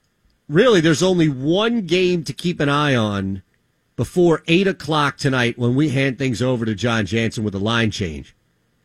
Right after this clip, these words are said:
And that's Washington, Atlanta. I'll give you a play on the Indiana-Cleveland game because I got one. And I'll give you that. It's a light night on the Diamond, which is fine. You already had that Padres-Rockies game postponed later on. But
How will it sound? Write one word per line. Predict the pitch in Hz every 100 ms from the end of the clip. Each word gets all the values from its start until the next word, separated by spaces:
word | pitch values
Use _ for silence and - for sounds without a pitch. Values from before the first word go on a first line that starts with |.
| _ -
And | 139
that's | 156 147
Washington, | 147 156 165 170 156 143 135
Atlanta. | 127 135 104
I'll | 120 180
give | 202 247 254
you | 240
a | 202
play | - - 190 180
on | 151 147
the | 147
Indiana-Cleveland | 170 165 160 151 143 - 156 147 151 143
game | 143 135
because | 117 123 113
I | 107
got | 120 107 82
one. | - - - _ _ _ - - -
And | 123
I'll | 131
give | 123 127
you | 98
that. | 67 - _ _ _ _ - - _ _ _
It's | 147 -
a | 156
light | 147 165 190 -
night | 175 170 185
on | 160
the | 147
Diamond, | 120 143 151 180 190
which | 151 127
is | 131 101
fine. | 131 139 165 170
You | 151
already | 156 156 147
had | 143 139
that | 131 -
Padres-Rockies | 131 143 143 127 131 117 101 131 135 143 131 113
game | 127 123 120
postponed | 131 131 131 - 135 127 120
later | 127 113 127
on. | 139 120 110
But | 117